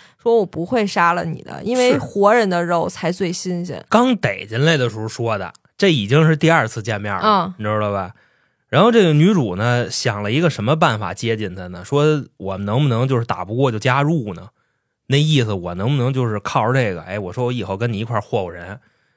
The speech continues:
Speaker 2: 帮你骗更多小姑娘，能不能靠着这个，我先，你先别他妈谢我了。然后就直接问他说人肉是什么味儿的？
Speaker 1: 嗯。
Speaker 2: 我也想尝尝。史蒂夫呢就说：“那就带你尝尝去吧，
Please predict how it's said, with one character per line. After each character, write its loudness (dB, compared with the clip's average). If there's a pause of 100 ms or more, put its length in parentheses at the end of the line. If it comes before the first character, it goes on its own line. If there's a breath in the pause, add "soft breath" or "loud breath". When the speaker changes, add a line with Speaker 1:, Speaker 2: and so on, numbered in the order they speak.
(100)
Speaker 2:
帮 0
你 -2
骗 -4
更 -8
多 -2
小 -8
姑 -6
娘， -8
能 -4
不 -2
能 -2
靠 -2
着 2
这 2
个， -4
我 -12
先， -2 (320)
你 -12
先 0
别 0
他 0
妈 2
谢 0
我 -2 (100)
了。 -20 (1080)
然 2
后 6
就 2
直 -2
接 6
问 6
他 -16 (180)
说 2
人 2
肉 4
是 -4
什 -12
么 -4
味 2
儿 2
的？ -20 (120)
Speaker 1:
嗯。 -6
Speaker 2:
我 2
也 6
想 2
尝 -8
尝。 -16 (560)
史 -6
蒂 0
夫 2
呢 2
就 2
说： 0 (260)
“那 2
就 4 (680)
带 4
你 2
尝 0
尝 2
去 2
吧， -2